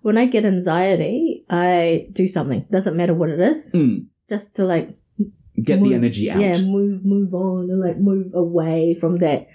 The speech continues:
Speaker 1: feeling.
Speaker 2: Mm.
Speaker 1: I keep myself busy. I eat or I clean
Speaker 2: Mm.
Speaker 1: or I drive out or whatever. I just need to take my
Speaker 2: Do
Speaker 1: feelings.
Speaker 2: something
Speaker 1: Yeah, yeah,
Speaker 2: proactive.
Speaker 1: yeah, yeah, exactly.
Speaker 2: Exactly, yeah. Frank tells her that someone, uh, is here to see her,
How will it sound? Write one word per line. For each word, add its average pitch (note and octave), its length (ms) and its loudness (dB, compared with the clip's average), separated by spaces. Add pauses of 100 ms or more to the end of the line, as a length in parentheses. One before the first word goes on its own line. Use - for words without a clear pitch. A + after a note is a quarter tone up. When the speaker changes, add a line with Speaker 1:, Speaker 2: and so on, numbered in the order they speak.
(220)
Speaker 1:
feeling. G#3 580 0
Speaker 2:
Mm. C3 420 2
Speaker 1:
I - 40 -20
keep - 200 -6
myself F3 360 -2
busy. D#3+ 280 0
I C3+ 280 -2
eat A#3 460 0
or D3+ 200 -4
I D3 60 -2
clean A#3 600 -2
Speaker 2:
Mm. C#3+ 320 2
Speaker 1:
or G#2 60 -4
I D3 120 -10
drive E3+ 480 -2
out E3 320 -2
or C#3+ 200 0
whatever. E3 360 0
I D3+ 180 0
just D#3 240 -4
need D#3 240 0
to D3+ 480 0
take - 320 -4
my C#3+ 200 -2
Speaker 2:
Do - 40 -8
Speaker 1:
feelings. C3 260 0
Speaker 2:
something G#2+ 320 -2
Speaker 1:
Yeah, G3 100 0
yeah, G#3 60 0
Speaker 2:
proactive. E3 400 0
Speaker 1:
yeah, D3+ 60 -6
yeah, C#3 200 -8
exactly. - 420 -14 (100)
Speaker 2:
Exactly, F2 460 -2
yeah. E2 240 0 (640)
Frank F#3+ 260 0
tells F#3 300 0
her F3 80 2
that D3+ 200 0
someone, D3+ 640 0
uh, G2+ 320 0
is A2 200 -2
here C3+ 140 0
to - 120 -6
see F3+ 240 0
her, C4 340 2